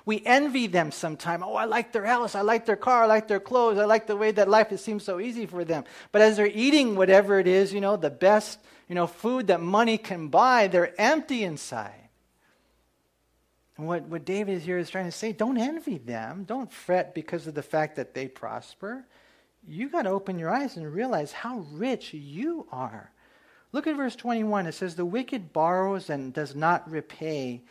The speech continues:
but the righteous shows mercy and, and gives. For those blessed by him shall inherit the earth,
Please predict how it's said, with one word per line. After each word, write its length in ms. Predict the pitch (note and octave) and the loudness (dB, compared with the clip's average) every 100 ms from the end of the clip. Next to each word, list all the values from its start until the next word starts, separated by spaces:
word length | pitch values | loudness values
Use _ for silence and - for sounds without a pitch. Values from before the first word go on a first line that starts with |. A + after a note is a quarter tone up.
| _ _ _ _ | _ _ _ _
but 180 | - E3 | -4 -2
the 100 | F3 | -2
righteous 480 | D#3 E3+ G#3+ A3+ A3 | 0 2 2 -2 -8
shows 360 | - F#3+ F3+ D3+ | -6 -4 -6 -6
mercy 760 | D3+ D#3 F#3 - - D3 C3+ | -8 -6 -6 -8 -10 -10 -10
and, 260 | C#3 C3 B2+ | -10 -10 -10
and 240 | C3+ B2+ | -10 -10
gives. 720 | A#2+ F3+ E3+ B2+ B2+ - - - _ _ _ _ _ | -4 0 2 0 -6 -18 -20 -20 _ _ _ _ _
For 280 | _ - F#3+ | _ -2 2
those 360 | F#3+ C4 C#4+ | 2 0 -2
blessed 420 | F#3 F3 G3 G#3 - | -2 2 2 0 -4
by 140 | F3 | -4
him 340 | E3 G3+ A3 | -2 -4 -4
shall 240 | F#3 - F3 | -4 -6 -4
inherit 720 | E3+ D3+ - F#3+ G#3 G3 - | -4 -10 -6 -2 -2 -2 -6
the 200 | D#3+ D#3 | -8 -4
earth, 720 | A#3+ A3 C3+ D3+ - - _ | -2 -2 -4 -8 -20 -20 _